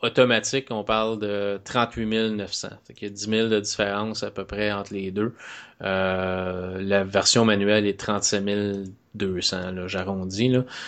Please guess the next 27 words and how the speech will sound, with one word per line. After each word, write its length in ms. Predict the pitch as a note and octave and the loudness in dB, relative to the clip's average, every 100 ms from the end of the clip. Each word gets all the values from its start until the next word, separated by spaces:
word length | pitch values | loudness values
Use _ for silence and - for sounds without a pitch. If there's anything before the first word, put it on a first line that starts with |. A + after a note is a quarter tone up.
| - - | -14 0
Donc, 420 | G#2+ G#2 G#2 G#2 | 4 6 6 6
euh, 720 | A2 G2+ G2+ G2+ G2+ G2 G2 | 6 8 8 6 4 2 -2
c'est 160 | F#2+ - | -4 -2
ça. 160 | G2 G2+ | -2 -2
Ça 140 | G#2+ | 2
commence 320 | B2+ D3+ D#3 | 4 6 6
à 40 | D3 | 6
faire 260 | B2+ A2 | 6 4
cher, 280 | - B2+ C3 | 4 4 4
quarante 460 | - A#2 A2+ G#2 G#2+ | 2 2 2 -2 -2
mille, 320 | A2 A#2 A#2 | -2 0 -2
par 140 | A2 G#2 | -2 -4
exemple, 460 | G#2 G#2+ A2 A2 _ | -4 -6 -6 -8 _
pour 220 | - A2 | -8 -4
le 120 | G#2+ | -4
modèle 340 | G#2 G#2 G#2 G#2 | -4 -2 -2 -4
tout 120 | - | -8
équipé, 420 | - - - G#2 G2 | -12 -16 -10 -8 -6
là. 120 | G2 | -8
Quand 200 | - G#2+ | -4 -4
tu 180 | G2+ - | -6 -12
dis 180 | G#2 - | -12 -10
que 60 | - | -8
t'as 80 | G2+ | -2
pas 140 | A2 | -2
de 40 | |
navigation, 920 | G#2+ G2+ G2+ A2 G2+ F#2+ A2+ G#2 G#2+ | 0 -2 -2 0 0 -2 -2 -2 -2